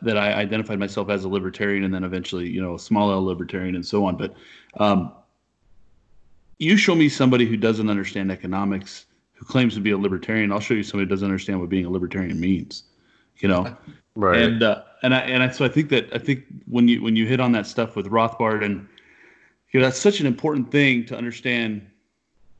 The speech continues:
Speaker 1: libertarian philosophy anyway. And then, and then of course, moving forward into, into, you know,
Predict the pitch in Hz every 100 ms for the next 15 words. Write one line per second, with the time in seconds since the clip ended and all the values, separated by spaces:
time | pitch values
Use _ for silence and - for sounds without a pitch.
0 | - - 123 139 131 139 127 120 113 113
1 | 117 113 110 104 101 123 143 101 92 92
2 | - - 113 110 104 98 101 117 110 101
3 | 98 117 - 113 104 98 110 104 101 98
4 | 101 95 - 104 98 107 95 92 95 90